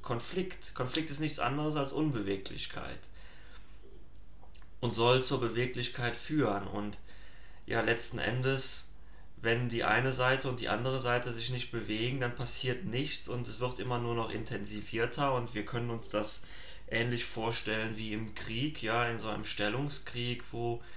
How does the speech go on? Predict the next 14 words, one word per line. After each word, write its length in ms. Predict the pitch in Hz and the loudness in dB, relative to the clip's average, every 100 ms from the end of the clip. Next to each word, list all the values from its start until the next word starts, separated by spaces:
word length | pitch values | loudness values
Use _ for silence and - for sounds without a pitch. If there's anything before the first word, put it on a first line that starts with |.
| - - | -6 4
halt 200 | 120 117 | 4 6
nichts 240 | 131 - | 2 2
mehr 120 | 135 | 0
passiert 540 | 131 131 - 156 143 107 | 2 2 2 2 4 4
und 200 | 104 98 | 0 0
jeder 300 | 120 120 117 | 2 2 2
wirft 260 | 123 127 | 0 -2
nur 160 | 127 123 | -2 0
noch 160 | 120 117 | 0 0
seine 360 | 110 120 123 | 0 2 0
Granaten 580 | 104 107 107 117 135 131 | 0 0 2 2 0 -2
rüber 320 | 131 131 131 | 0 2 2
zum 220 | 131 117 | 0 -4
anderen, 500 | 104 107 127 135 143 | -4 -2 0 0 0